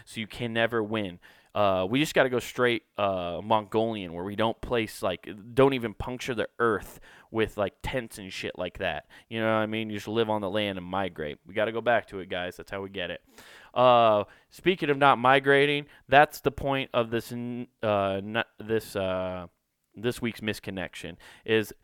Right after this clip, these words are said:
it happened during a traffic jam. So there's no migrating happen here, but we're also just releasing fumes into the air because of the car, the cars. You know, we can't win. If you stand still, you, you know, you're just doing it.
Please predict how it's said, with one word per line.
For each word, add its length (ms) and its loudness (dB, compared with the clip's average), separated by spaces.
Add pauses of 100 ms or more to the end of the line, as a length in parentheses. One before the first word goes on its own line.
it 200 -4
happened 420 2
during 260 2
a 60 -6
traffic 460 0
jam. 320 -10 (200)
So 140 -8
there's 200 2
no 200 8
migrating 600 2
happen 360 -4
here, 240 -4 (300)
but 200 8
we're 140 4
also 240 4
just 240 -4
releasing 560 -4
fumes 480 -8
into 220 -10
the 180 -6
air 140 -4
because 320 -10
of 140 -16
the 60 -16
car, 300 -10 (300)
the 260 -4
cars. 440 -2
You 80 -10
know, 200 -4
we 80 -6
can't 300 0
win. 340 0 (240)
If 100 -8
you 140 -4
stand 340 -2
still, 480 4
you, 140 -6
you 100 -8
know, 160 -2
you're 120 -6
just 220 -8
doing 240 -4
it. 140 -16